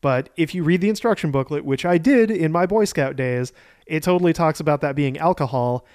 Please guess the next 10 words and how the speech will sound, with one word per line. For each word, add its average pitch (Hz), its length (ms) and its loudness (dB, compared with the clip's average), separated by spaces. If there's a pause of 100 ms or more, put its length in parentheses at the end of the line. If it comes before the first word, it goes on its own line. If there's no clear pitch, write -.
(380)
And 139 360 -4 (200)
you'll 156 200 2
notice 156 600 2
that 139 280 -2
when 147 160 0
you 139 80 0
pick 226 180 -2
up 254 100 -2
a 240 60 0
hamburger, 175 580 0